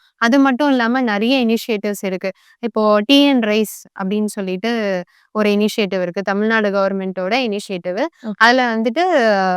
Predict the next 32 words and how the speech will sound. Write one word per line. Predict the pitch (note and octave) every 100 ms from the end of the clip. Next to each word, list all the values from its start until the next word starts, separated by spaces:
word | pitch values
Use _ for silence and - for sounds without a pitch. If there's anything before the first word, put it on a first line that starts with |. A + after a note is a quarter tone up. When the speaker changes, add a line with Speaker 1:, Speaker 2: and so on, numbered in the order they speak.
| F3+ G#3
Speaker 1:
விமன் | B3+ D#4+ D#4 A3+
ஆண்டர்பிரினர்ஸ், | A3 A3+ G#3+ G#3 G3 F3 -
அதாவது | G3 G#3 A#3 B3
ரூரல்ல | C4+ C#4+ C4+ C4
இருக்கிற | A3+ G#3+ C4 C4+
விமன் | A3 A3 A#3 A3+
ஆண்டர்பிரினர்ஸுக்கு | G3+ G3+ G3 G3 F#3 F#3 F#3+ F#3 F3 - A3+
சப்போர்ட் | A3 - A#3 -
பண்றதுக்காகவே | G3 F#3+ F#3 F3+ F3+ F#3 B3 F4+ _ -
Speaker 2:
ம். | B3
Speaker 1:
டி | B3 C#4
என் | C#4+ C4
ரைஸ்ன்ற | A3 G#3+ G#3+ A#3 G#3+ G3+ A3+ C4
ஒரு | G3+ -
ஃபோரம் | F#3+ F#3+ F#3
இருக்கு. | F3+ F3 F3 _
Speaker 2:
ஓகே. | G#3+
Speaker 1:
So, | - B3+
அங்க | A3 A#3 C4+
போனாலும் | C4+ B3+ A#3+ B3 D4+
அங்கேயும் | B3 B3 C4 A#3+
நிறைய | G3+ A3 G#3+
ட்ரைனிங்ஸ் | G#3 G#3 G#3+ G3+ -
கொடுக்குறாங்க. | F#3 F#3+ F3+ F3+ F3 _ _ _
So, | -
இந்த | D4 C4 C4
மாதிரி | C4 C#4 E4 D4+
விஷயங்கள் | C4 - D#4+ D#4
என்னன்னா, | C#4 B3+ B3+ D4+
நம்ம | C4+
கொஞ்சம் | A3+ A3+ G#3+
தேடி | G#3 B3 C4+